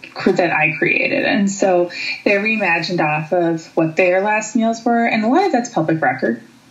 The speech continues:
And so to find, like, to find that information out of what they ate, like, some of it, like, um, for example, like,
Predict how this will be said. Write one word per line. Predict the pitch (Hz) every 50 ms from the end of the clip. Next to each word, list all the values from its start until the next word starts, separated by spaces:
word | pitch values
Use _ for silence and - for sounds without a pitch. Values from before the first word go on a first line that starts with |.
| - -
And | - 202 196 170
so | - - 185 165 160 160 160 160 - - - - - - - -
to | - 196
find, | 165 185 175 165 160 151 139 135 - -
like, | 175 170 165
to | 185 170
find | 156 156 156 156 156
that | 160 156 - 170 151 151
information | 156 160 160 - 175 160 151 160 - - 156
out | 143 151 156
of | 160 -
what | 165 160
they | - 160
ate, | 156 - 156 156 170 - - - - - - - -
like, | 269 233 233 - - - - - 277
some | 262 302 285 277
of | 262 254
it, | 226
like, | 208 190 165 -
um, | - - 180 165 156 151 151 156 156 151 - - - - - - - - - - - - - - - - - - 277 262 - -
for | - 208
example, | 190 175 196 180 170 165 160 170 170 170 170 170
like, | 170 165 160 160 160 156 - -